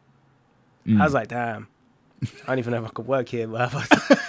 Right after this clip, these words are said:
Speaker 2: <laughs>
Speaker 1: Yeah.
Speaker 2: H R's gonna be on my body. <laughs>
Speaker 1: <laughs> Yeah.
Speaker 2: Yeah, I don't know if this is really the right thing to do. I remember she asked me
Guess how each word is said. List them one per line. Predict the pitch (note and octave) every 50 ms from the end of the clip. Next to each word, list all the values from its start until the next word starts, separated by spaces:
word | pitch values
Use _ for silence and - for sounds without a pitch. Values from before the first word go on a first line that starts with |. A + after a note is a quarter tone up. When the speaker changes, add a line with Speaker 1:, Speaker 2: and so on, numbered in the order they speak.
| D#4+ E4+ - - D4+ -
Speaker 2:
<laughs> |
Speaker 1:
Yeah. | - G#3 E3+ E3 C3+ B2 -
Speaker 2:
H | D3+ D3 C#3+ -
R's | E3 C#3 B2+
gonna | D3+ D3 C3
be | A#2 B2+ B2
on | B2 A#2+
my | A#2+ G#2+
body. | A2 A2+ A2 D3+ E3 D#3+ C#3+ C3
<laughs> | - A2+
Speaker 1:
<laughs> | - B2
Yeah. | F3+ F3+ D#3 D3+ E3 - G#3+ F#3 E3
Speaker 2:
Yeah, | E3+ D#3+ D#3 B2+ A#2 A#2 -
I | C3+ C3 B2+ B2+ B2+ B2 C3 C#3+
don't | C#3+ B2+
know | D3+ C3+
if | C3+
this | B2+ C3+ B2+
is | C3 C3+ C3+
really | C#3 C#3 C3
the | B2 B2+ B2
right | B2+ C3 B2 A#2
thing | - C3 A#2 A2+
to | - A#2
do. | A#2+ D3+ D3+ C#3 B2 A2+ - - - - - - _ _ _ _ _ _ _ _ _ _ _
I | A#2+
remember | C#3+ D#3+ D#3+
she | D3+ - F3
asked | E3 E3 D#3+
me | D#3+